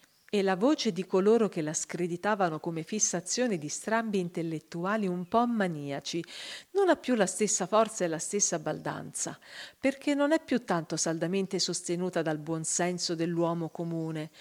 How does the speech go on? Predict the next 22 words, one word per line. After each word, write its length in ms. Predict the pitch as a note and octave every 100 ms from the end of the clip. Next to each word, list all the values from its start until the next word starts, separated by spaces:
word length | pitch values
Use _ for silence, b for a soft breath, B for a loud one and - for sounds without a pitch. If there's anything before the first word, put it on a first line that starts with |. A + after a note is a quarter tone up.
| B B
quel 240 | - A#3 A3+
miope 560 | B3 B3 F3+ E3 E3
buon 240 | D3 D#3 D#3
senso 460 | - F3 E3+ -
della 240 | E3+ D#3+ E3
mente 340 | G3 G3 F3+
materiale 680 | D#3+ D3+ D#3 D#3+ F3+ F3+ D#3+
che 100 | F3
sente 500 | - - G3 G3 F#3
fortemente 880 | E3+ G#3 G#3 F3+ F3 G3+ G3 F3 D#3+ B B -
le 160 | F#3
realtà 340 | F3+ E3+ - C4+
immediate 800 | A3+ E3+ D3 E3 F#3 F#3 G3 b b
ed 140 | - F3+
è 160 | D3
totalmente 720 | - G#3 E3+ D3+ F3+ F#3 E3
cieca 340 | D3+ E3+ E3+ D#3
riguardo 460 | C#3+ D#3+ E3+ -
alle 160 | D3 C#3+
possibilità 880 | F3 E3+ - D#3+ D#3 C#3 B2+ D3 D3
del 180 | D3
futuro. 640 | - - E3 - - C#3